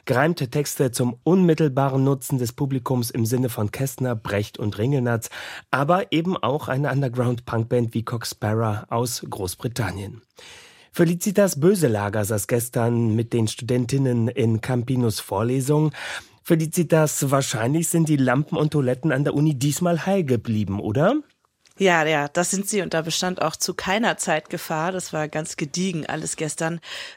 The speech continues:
Speaker 2: Wenn man davon absieht, dass es Live-Musik im Hörsaal gab, das kommt ja auch nicht alle Tage vor. Campino, der war übrigens selbst auch als junger Mann an der Uni in Düsseldorf eingeschrieben für Englisch und Geschichte. Er hat aber keine einzige Vorlesung besucht. Gestern hat er das mit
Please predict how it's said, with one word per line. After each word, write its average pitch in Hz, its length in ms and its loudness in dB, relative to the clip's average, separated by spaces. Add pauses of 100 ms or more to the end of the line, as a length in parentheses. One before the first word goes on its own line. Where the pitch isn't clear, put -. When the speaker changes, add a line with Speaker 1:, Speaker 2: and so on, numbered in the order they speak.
Speaker 2:
Wenn 196 160 2
man 240 140 2
davon 208 280 -2
absieht, 180 440 -4
dass 165 160 -6
es - 220 -6
Live-Musik 160 760 0
im 143 160 -6
Hörsaal 147 380 -4
gab, 139 260 -6
das - 360 -6
kommt 180 180 -4
ja - 140 2
auch 170 80 -2
nicht 160 280 -6
alle 143 200 -4
Tage 143 300 -4
vor. 151 380 -2 (500)
Campino, 226 500 0
der 185 160 0
war 185 160 2
übrigens 185 360 -4
selbst 185 300 -2
auch - 120 -4
als - 200 -6
junger 170 220 -2
Mann 226 320 0
an 160 180 -4
der 160 140 0
Uni 175 180 0
in 147 80 -2
Düsseldorf 160 460 -4
eingeschrieben 180 560 -4
für - 160 -8
Englisch 202 300 -6
und 180 120 -10
Geschichte. 226 640 -4 (340)
Er - 120 0
hat 190 100 -2
aber 190 180 2
keine 269 380 0
einzige 220 400 0
Vorlesung 208 560 0
besucht. 185 520 -2 (400)
Gestern 190 340 -2
hat 180 100 -2
er 180 100 -2
das 175 320 -2
mit 170 280 -6